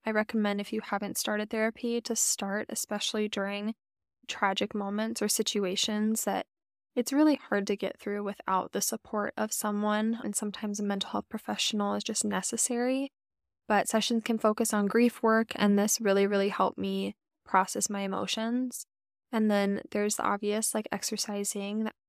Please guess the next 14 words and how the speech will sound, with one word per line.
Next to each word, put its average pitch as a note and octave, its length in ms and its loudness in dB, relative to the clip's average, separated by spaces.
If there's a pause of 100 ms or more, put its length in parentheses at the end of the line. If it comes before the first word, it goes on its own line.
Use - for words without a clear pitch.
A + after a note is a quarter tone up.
(100)
is G#3+ 160 -4
really G#3 300 0
helpful - 380 -2
with G#3 100 0
stress, - 640 0 (380)
especially G3+ 380 0
if G3+ 100 -2
you're G3+ 100 0
going G3+ 220 0
through G#3+ 160 -4
a G#3+ 40 -4
really G#3 200 -2
stressful - 380 -4
situation. A3 800 -2